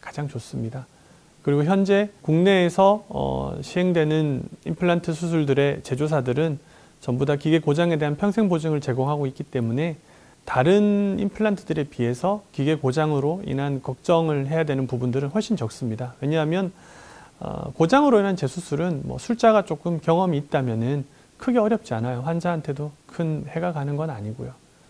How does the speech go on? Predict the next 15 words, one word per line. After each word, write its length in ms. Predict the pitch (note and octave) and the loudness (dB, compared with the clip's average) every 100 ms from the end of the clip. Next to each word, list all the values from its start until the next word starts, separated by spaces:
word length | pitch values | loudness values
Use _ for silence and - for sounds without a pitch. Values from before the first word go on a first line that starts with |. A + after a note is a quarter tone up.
| - _ | -20 _
그렇기 240 | - C#3+ D#3+ | -4 -2 0
때문에 260 | D#3 D#3 | 0 0
고장은 480 | C#3+ C#3 C3+ D#3 E3 | 2 0 2 2 2
일단, 400 | C3 - C#3+ D3 - - - - - | 0 -2 -2 -2 -8 -20 -20 -20 -14
어, 100 | D3+ | -10
걱정할 380 | - B2+ E3 D#3+ | -6 -2 0 0
부분이 260 | C#3 C3+ C#3+ | 0 -2 -2
적다라고 720 | C3+ - C#3+ C3 B2+ A#2+ D3 | -2 -4 0 2 2 0 -2
말씀드릴 480 | D3 A#2 C3+ B2 A#2+ | -4 -4 -4 -4 -4
수 100 | - | -8
있겠고요. 540 | - - - C#3+ D#3 - _ _ _ | -10 -12 -8 -8 -8 -12 _ _ _
다음으로 380 | - D#3+ F#3 E3+ | 2 4 4 2
감염 340 | D3 F3+ A3+ F#3 | 2 4 4 2
같은 300 | C3+ C#3 B2+ | -2 -2 -2
경우에는 580 | A#2+ A#2+ A2+ C#3+ C#3 | 0 0 0 -2 -4